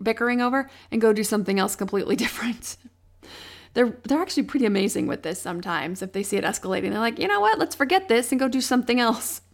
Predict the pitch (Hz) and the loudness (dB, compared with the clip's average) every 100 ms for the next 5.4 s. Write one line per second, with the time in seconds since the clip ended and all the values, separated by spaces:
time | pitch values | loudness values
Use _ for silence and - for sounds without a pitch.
0 | _ _ - 233 240 226 240 - 214 214 | _ _ -6 2 2 2 -2 -2 -2 0
1 | 214 202 208 208 185 - _ _ _ _ | -2 -2 0 0 0 -6 _ _ _ _
2 | _ _ _ _ _ - - - - - | _ _ _ _ _ -20 -20 -20 -14 0
3 | 240 226 226 - 285 339 294 226 220 196 | 4 6 4 4 6 8 6 6 4 2
4 | 208 185 196 190 196 190 196 - 202 175 | -2 -2 -2 -2 -2 -4 -6 -6 -6 -6
5 | - - 180 | -6 -10 -10